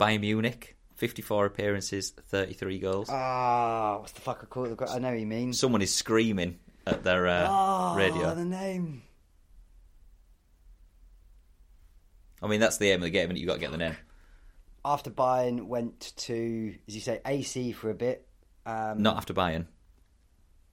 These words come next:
Speaker 1: Went to Atletico Madrid, two thousand fourteen to fifteen, twenty-eight appearances, twelve goals.
Speaker 2: Ah, I know who you mean. I can see him.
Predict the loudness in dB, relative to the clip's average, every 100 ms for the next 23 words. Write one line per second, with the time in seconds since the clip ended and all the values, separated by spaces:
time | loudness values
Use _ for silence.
0 | _ _ _ _ _ _ _ -20 -20 -20
1 | _ _ -6 -4 -2 2 2 2 -4 -6
2 | -2 -2 0 0 0 0 0 0 -2 -4
3 | -2 -2 -2 -4 -2 -6 -8 -6 -8 -6
4 | -6 -6 -4 -4 -2 -6 -4 -2 -2 -6
5 | -8 -4 -4 -2 -2 -2 -8 -20 _ -20
6 | _ _ -20 _ _ _ _ _ _ -20
7 | _ -20 -20 -20 -18 -16 -16 -18 -20 -16
8 | -12 -12 -12 -12 -12 -12 -14 -16 -14 -10
9 | 0 2 2 -2